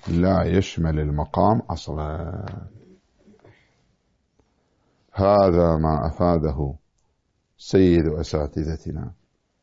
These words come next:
السيد الخوئي رحمه الله في مستند العروة الوثقى،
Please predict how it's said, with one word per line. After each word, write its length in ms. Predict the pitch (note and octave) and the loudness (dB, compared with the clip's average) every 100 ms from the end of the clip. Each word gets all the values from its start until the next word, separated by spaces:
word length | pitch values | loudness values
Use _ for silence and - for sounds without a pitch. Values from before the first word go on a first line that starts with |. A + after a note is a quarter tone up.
| _ _ _ _ _ _ _ _ _ _ _ - | _ _ _ _ _ _ _ _ _ _ _ -10
السيد 560 | D#2+ - G2 F#2 D#2+ | -10 0 4 4 4
الخوئي 680 | D#2 C#2+ - F#2 F2 D#2+ D#2 | 0 -4 0 2 2 -2 -6
رحمه 540 | - E2 - E2+ D2+ | -6 -6 -2 0 0
الله 560 | D2+ D#2 F2 G#2 A2+ D3+ - | -2 -2 0 0 -2 -6 -8
في 200 | E2+ D2+ | -6 -6
مستند 520 | D2+ - G#2 G2 D#2 | -8 -6 -2 0 -2
العروة 440 | D#2 E2 F2 F2 | -4 -2 -2 -2
الوثقى، 640 | D#2 F2 G2+ - C#3 C#3+ | -2 -2 -4 -2 0 0